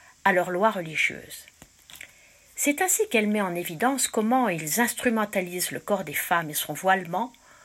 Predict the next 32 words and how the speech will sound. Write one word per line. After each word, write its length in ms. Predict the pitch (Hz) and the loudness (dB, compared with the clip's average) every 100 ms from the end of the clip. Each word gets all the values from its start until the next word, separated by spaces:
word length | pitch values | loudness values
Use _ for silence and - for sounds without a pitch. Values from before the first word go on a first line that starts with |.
| - _ | -20 _
pour 200 | - 226 | -2 2
arriver 340 | 190 180 156 208 | 2 2 -2 -2
à 80 | 170 | -2
leur 200 | 147 - | -4 -6
fin. 220 | - - - _ _ _ _ _ - - - - - - | -6 -6 -8 _ _ _ _ _ -20 -20 -20 -20 -20 -12
J'ai 180 | - 269 | 0 4
lu 120 | 320 381 | 6 4
pour 160 | 302 247 | 2 0
vous 240 | 262 359 | 0 0
son 220 | - 202 | 0 0
ouvrage 480 | 208 214 254 247 - - | 0 4 6 6 4 0
paru 460 | 165 - 190 165 - | -2 -2 -8 -8 -8
en 140 | 165 | -6
mars 300 | 156 202 202 | 2 2 2
deux 100 | - | -6
mille 180 | 165 165 | -6 -6
dix-neuf 480 | 165 175 247 311 - | -10 -6 0 0 -2
aux 40 | |
éditions 440 | 170 180 180 - 170 | -8 -8 -4 -4 -4
du 140 | 151 | -4
CERF, 540 | - - 180 220 - - - - - | -4 -2 -2 -4 -10 -14 -20 -20 -2
qui 120 | 202 | 2
s'intitule 720 | 175 160 170 - 214 247 254 - - - _ | 2 0 -10 -8 -2 0 -2 -4 -20 -20 _
Combattre 500 | - 233 220 208 - | 2 4 4 2 -2
le 80 | 170 | -4
voilement. 480 | 165 160 143 - - _ _ _ _ _ _ _ _ - - - - - - - _ - | -4 -6 -8 -14 -18 _ _ _ _ _ _ _ _ -20 -20 -20 -20 -20 -20 -20 _ -8
Vous 140 | 170 | -2
avez 180 | - 254 | 2 2
peut-être 400 | 254 285 381 370 | 2 2 4 2
récemment 480 | - - 214 220 202 | 2 6 6 6 2
entendu 460 | 190 226 233 294 | 2 0 2 2
ici, 440 | 240 - - 359 | 2 4 4 2